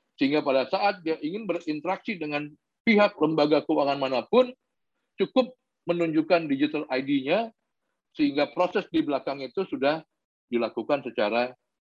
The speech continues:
sempurna, gitu ya, bahwa proses K Y C, proses tentang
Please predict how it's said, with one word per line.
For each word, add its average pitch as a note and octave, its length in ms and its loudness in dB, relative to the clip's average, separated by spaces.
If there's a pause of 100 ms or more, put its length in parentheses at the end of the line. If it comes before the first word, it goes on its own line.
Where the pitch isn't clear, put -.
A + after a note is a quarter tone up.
(180)
sempurna, A#2+ 640 0 (240)
gitu G2 220 -4
ya, A#2+ 180 0
bahwa B2 640 4
proses A2+ 380 -2
K G#2+ 100 4
Y A2 300 4
C, - 60 -8 (1000)
proses A2+ 420 0 (160)
tentang A2+ 560 -2